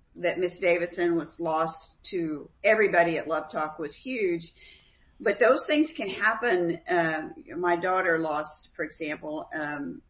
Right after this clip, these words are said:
her old, um, youth leader and mentor, and in fact, he was much a father figure to her this, just this past week as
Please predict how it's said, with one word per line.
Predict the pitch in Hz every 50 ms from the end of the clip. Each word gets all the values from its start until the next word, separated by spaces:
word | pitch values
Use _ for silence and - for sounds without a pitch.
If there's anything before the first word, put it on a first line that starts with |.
| _ _ _ _
her | _ - - 254 220 220 214 202 185 - -
old, | 175 185 196 202 202 196 202 190 - -
um, | 180 175 170 165 160 156 156 - - _ _ _ _ _ _ _ _ _ _ _ _ _ _ _ _ _
youth | - 175 190 220 254 392 - - - - - _ _ _ _
leader | 175 175 165 156 135 131 123 131 - -
and | 156 156 151 156 151 147 147 147 151 160
mentor, | 180 196 226 302 302 - 208 160 156 151 147 147 147 143 131 - -
and | 165 165 156 156 156 151 151 151 - - -
in | 180 165 165 160
fact, | - 190 180 175 - - -
he | 262 254 262 294
was | 285 320 208 160 165 - -
much | - 175 175 175 175 175 - -
a | - 170 165 165 165
father | - 160 160 160 160 156 151 151
figure | - 165 165 151 147 151 147 -
to | -
her | 151 196 190 170 160 156 147 139
this, | 147 147 - - - _ _
just | - 180 165 165 -
this | 170 160 - -
past | - 151 151 147 151 - -
week | 160 156 147 160 -
as | 151 147